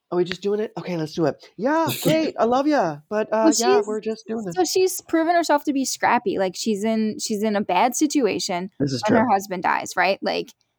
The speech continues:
Speaker 3: they're rich, but also, like, they owe a ton of money. And, like, she makes it happen. She, as we find out in this episode, like, pays dude back and more,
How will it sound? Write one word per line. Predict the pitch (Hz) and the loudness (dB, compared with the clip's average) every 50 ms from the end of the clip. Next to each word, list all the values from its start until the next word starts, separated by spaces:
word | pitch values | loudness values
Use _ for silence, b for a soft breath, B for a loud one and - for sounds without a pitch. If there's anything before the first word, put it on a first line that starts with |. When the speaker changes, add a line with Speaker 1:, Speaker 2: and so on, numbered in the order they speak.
| _ - | _ -8
Speaker 3:
they're | - 202 233 226 247 254 247 | -2 0 2 4 4 4 4
rich, | 247 226 220 220 - - 196 | 2 2 2 0 -2 -4 -2
but | 190 208 185 | 0 2 2
also, | 185 185 208 - - 214 196 | 4 2 2 2 2 2 2
like, | 185 185 196 - | 2 2 2 0
they | 208 202 - | 0 0 2
owe | 226 220 208 208 | 2 4 4 4
a | 208 | 2
ton | 208 - 202 196 | 0 -2 -2 -2
of | 190 185 | 0 2
money. | 185 185 175 175 180 - - | 2 0 0 0 -4 -4 0
And, | - 208 202 196 | 0 0 2 2
like, | 196 185 185 | 0 0 -2
she | - - - 247 262 | -2 0 2 2 4
makes | 269 247 254 277 - - | 4 4 2 2 0 0
it | 233 | 0
happen. | 240 185 226 294 - - 185 | 2 2 2 2 0 -4 -6
She, | - - 208 208 196 - | -4 -2 0 0 0 0
as | - 165 190 185 180 | 2 0 0 0 0
we | 175 185 180 | -4 -4 -4
find | - - 180 190 180 | -2 -2 -2 0 2
out | 180 175 190 | 2 0 0
in | 196 | -2
this | 185 - | -2 0
episode, | - 190 214 311 294 - 202 180 190 180 | 0 0 0 0 -2 0 0 0 0 0
like, | 185 180 - | -2 -2 -2
pays | - - 208 240 233 208 | -2 0 0 2 2 0
dude | - 214 220 233 208 | 0 0 0 0 2
back | - - - 170 202 - - | 2 2 2 2 2 0 -2
and | 190 196 190 185 165 | -2 -2 -2 -2 -2
more, | 160 175 180 - - - - | -2 -2 -2 -4 -4 -8 -12